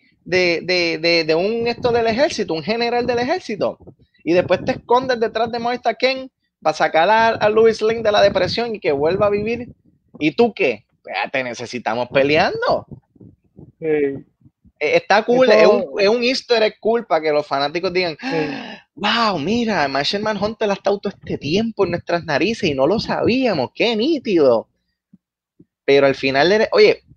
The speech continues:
Speaker 1: dato curioso, esa escena al final originalmente era Green Lantern, era John Stewart.
Speaker 2: Mm.
Speaker 1: Lo
Speaker 2: Sí.
Speaker 1: que pasa es que el estudio le dijo, "Mira, I'm sorry, pero no puede usar a John Stewart."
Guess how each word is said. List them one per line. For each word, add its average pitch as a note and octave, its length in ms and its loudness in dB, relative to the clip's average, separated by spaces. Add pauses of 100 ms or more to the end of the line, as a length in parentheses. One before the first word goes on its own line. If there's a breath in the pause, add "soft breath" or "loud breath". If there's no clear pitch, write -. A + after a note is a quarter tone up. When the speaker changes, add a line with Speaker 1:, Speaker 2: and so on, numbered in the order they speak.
(360)
Speaker 1:
dato C#3+ 320 2
curioso, A3 640 4 (400)
esa A#2+ 240 -6
escena F#3 280 -4
al F#3 80 -6
final D#3+ 480 -4 (920)
originalmente C#3 880 2
era C3 540 -2
Green A2 300 -4
Lantern, G#2 480 -6
era A#2 240 0
John A2+ 200 -4
Stewart. - 520 -4
Speaker 2:
Mm. F3+ 260 -2 (720)
Speaker 1:
Lo B2 200 2
Speaker 2:
Sí. C3 40 4
Speaker 1:
que C3 100 4
pasa B2 200 2
es - 60 -6
que E3 80 0
el D#3+ 60 2
estudio D3+ 360 2
le D3 100 6
dijo, D3 180 2
"Mira, C#3+ 280 0 (100)
I'm C3 100 -4
sorry, D#3+ 400 2
pero A#2 240 0
no A2+ 160 -4
puede B2+ 180 4
usar B2+ 280 0
a A#2 80 2
John A#2 160 -4
Stewart." D3+ 400 -2